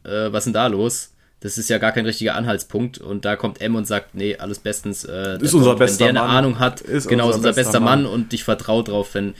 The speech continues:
Speaker 1: fand ich ganz interessant, weil sonst, äh, sind sie auch immer so ein bisschen am Sticheln gegenseitig. Und da ist er aber ganz klar hinter Bond.
Speaker 2: Ja.
Speaker 1: Ähm, ja, genau.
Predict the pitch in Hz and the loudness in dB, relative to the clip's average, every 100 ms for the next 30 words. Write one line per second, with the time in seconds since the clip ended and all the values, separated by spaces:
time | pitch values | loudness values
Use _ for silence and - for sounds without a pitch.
0 | - - 151 196 139 139 127 120 135 151 | -16 0 0 2 2 2 0 2 2 4
1 | 117 120 135 - - - - - - - | 4 4 2 0 -8 -18 -20 -18 -18 -18
2 | - 101 131 131 143 143 135 135 131 123 | -10 -6 -6 -2 0 2 2 2 0 0
3 | 135 - 123 117 117 120 - 131 110 98 | -2 0 0 0 -2 -4 -2 -2 0 -2
4 | 95 92 92 117 - - 98 104 107 107 | -4 -4 -4 -6 -8 -12 -6 -2 -2 -2
5 | 101 101 101 - 95 95 87 92 87 - | -2 -2 -4 -4 -6 -6 -8 -10 -12 -18
6 | - - - 101 101 - 90 90 90 90 | -20 -20 -10 -6 -6 -6 -6 -4 -6 -8
7 | - _ - - - - - 95 - - | -12 _ -20 -20 -20 -20 -4 -2 -2 -6
8 | - 98 | -4 -2